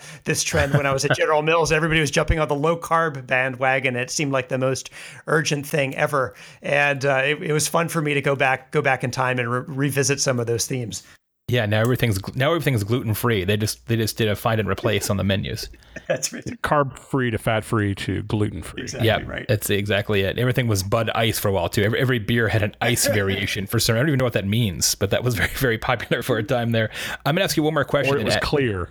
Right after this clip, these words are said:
Speaker 2: Clear, <laughs> yeah, clear. Uh, one more question, then Adam's gonna jump in here.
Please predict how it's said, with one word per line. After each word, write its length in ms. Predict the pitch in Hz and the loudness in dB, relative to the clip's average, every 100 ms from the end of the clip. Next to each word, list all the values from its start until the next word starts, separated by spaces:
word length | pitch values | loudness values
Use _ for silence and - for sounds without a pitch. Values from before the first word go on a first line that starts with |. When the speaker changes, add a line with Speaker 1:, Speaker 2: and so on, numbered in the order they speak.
| - | -4
Speaker 2:
Clear, 340 | - 147 127 101 | 0 0 0 -2
<laughs> 80 | - | -2
yeah, 320 | - - 127 - - | -2 0 -2 -2 -8
clear. 320 | - 127 107 - - 208 - - | 0 2 2 -2 -6 -4 -4 0
Uh, 220 | 127 120 | 0 2
one 160 | 160 202 | 0 0
more 100 | 185 | 0
question, 320 | 170 151 135 | 0 0 0
then 100 | 123 | 2
Adam's 240 | 120 127 | 2 2
gonna 140 | 120 110 | 2 2
jump 260 | 117 104 | 0 2
in 120 | 107 | 2
here. 240 | 101 95 | 4 2